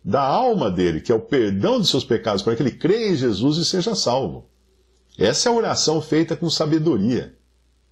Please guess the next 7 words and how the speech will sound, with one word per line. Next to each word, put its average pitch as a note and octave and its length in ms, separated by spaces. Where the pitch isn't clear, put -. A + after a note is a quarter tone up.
A - 80
oração D#3 420
feita E3 300
com D#3+ 120
sabedoria. B2 840
Ah, F2+ 140
"Pedis D3+ 920